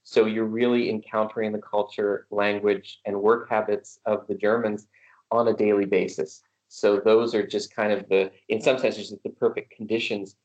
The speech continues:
for a cultural exchange. One of the other things that's really important is, of course, the fact that you are going to have opportunities to travel throughout Germany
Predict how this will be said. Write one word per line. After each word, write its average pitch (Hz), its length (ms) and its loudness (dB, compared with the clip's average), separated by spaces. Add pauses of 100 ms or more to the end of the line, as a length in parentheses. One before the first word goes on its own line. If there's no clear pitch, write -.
(180)
for 98 120 2
a 98 80 0
cultural 95 460 -2
exchange. - 600 -8 (300)
One 117 280 2
of 110 80 0
the 113 160 2
other 151 200 2
things 107 480 -4
that's - 180 -10
really 104 240 2
important 98 560 0
is, 101 160 0
of 104 120 -6
course, 107 360 0
the - 120 -14
fact 101 440 -2 (320)
that 104 360 2 (180)
you 104 340 -2
are 107 420 0
going 107 420 0
to 110 180 -8
have 104 540 -2
opportunities 107 880 -4 (140)
to 101 160 -6
travel 110 600 0
throughout 110 340 -2
Germany 107 560 -4